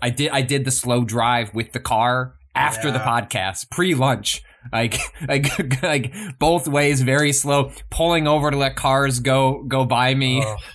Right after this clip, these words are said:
Speaker 1: Uh, nothing happened. Called the police station. Nothing happened. Um, and then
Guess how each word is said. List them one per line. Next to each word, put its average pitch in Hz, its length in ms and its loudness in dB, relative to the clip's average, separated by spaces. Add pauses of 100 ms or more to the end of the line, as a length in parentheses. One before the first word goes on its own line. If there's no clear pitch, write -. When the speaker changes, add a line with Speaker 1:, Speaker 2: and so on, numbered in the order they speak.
(600)
Speaker 1:
Uh, 131 400 4 (260)
nothing 156 340 0
happened. 131 260 0
Called 160 260 2
the 147 60 -2
police 139 340 -2
station. 131 540 -2 (160)
Nothing 143 360 0
happened. 127 480 -4 (300)
Um, 113 500 0 (360)
and 131 240 2
then 147 560 0